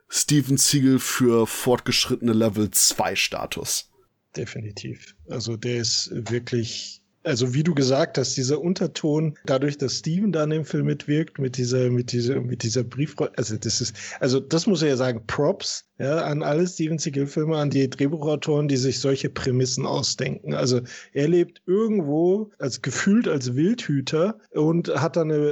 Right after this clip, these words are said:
Speaker 2: äh, zwölfjährige oder zehnjährige Brieffreundin in Warschau oder Polen, irgendwo Ostblock Asien, so schön wie du es gesagt hast.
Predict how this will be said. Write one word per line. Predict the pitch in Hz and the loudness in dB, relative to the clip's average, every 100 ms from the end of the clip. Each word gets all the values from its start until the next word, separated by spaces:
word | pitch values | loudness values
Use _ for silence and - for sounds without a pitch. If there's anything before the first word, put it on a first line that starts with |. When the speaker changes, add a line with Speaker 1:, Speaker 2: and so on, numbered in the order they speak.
| 143 | 0
Speaker 2:
äh, | 143 139 147 139 | 0 0 0 -4
zwölfjährige | - 135 147 202 165 160 143 | -6 0 0 0 -2 -2 -2
oder | 135 123 | -4 -4
zehnjährige | - 156 170 165 135 123 | -4 -2 -2 -2 -4 -8
Brieffreundin | - 165 196 - 143 143 147 151 151 | -2 -2 -2 -2 -2 2 2 0 0
in | 156 120 120 - | -2 -2 -2 -8
Warschau | - 165 - 143 135 | -4 -2 0 2 2
oder | 123 123 | 2 -2
Polen, | 117 - 131 170 170 151 | -4 -4 0 2 2 0
irgendwo | 156 185 180 147 156 | 2 2 2 0 0
Ostblock | 156 - 139 131 | 0 -2 -4 -4
Asien, | 139 156 156 131 123 | 0 0 0 -2 -4
so | 117 | -4
schön | - 120 | -4 -4
wie | 123 | -4
du | 120 | -4
es | - | -6
gesagt | 120 127 135 170 | -6 -4 -4 -4
hast. | 175 | -6